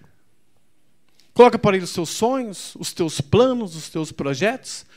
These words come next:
mas coloca com fé, que no momento dele, Ele irá realizar, que nós somos muito imediatistas, né?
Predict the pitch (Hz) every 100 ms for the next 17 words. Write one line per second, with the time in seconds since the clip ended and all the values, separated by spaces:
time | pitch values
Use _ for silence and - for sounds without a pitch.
0 | - - 392 - 330 269 - 381 - 202
1 | 233 294 - _ - - - 247 262 247
2 | 277 269 180 156 302 359 359 359 339 339
3 | - 220 254 254 196 196 233 277 - _
4 | _ _ _ _ _ _ _ _ _ _
5 | _ - 175 269 277 247 151 180 226 -
6 | - - _ _ _ _ - - 214 262
7 | 214 269 254 175 196 285 277 247 - -
8 | 262 262 220 233 214 - 254 - - 156
9 | - - - - _ - 151 214